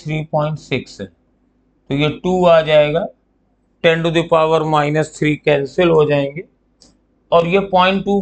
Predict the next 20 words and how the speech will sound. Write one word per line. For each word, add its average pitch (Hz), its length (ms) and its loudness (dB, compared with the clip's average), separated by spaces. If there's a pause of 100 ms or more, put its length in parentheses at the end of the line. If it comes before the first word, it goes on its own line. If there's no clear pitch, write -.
फ़ाइव 202 280 2
है, 220 140 0
ये 208 80 0
पॉइंट 185 460 -2
फ़ाइव 175 340 2
ज़ीरो 175 340 -2
है, 202 140 4
तो 208 120 -6
ये 170 160 -4
टू 185 300 -4
नीचे 175 360 0
आएगा 165 400 4
और 202 140 2
ये 180 140 -2
टू 185 300 -6
से 190 160 0
टू 170 240 -4
भी 190 120 2
कट 185 260 0
गया, 113 220 -2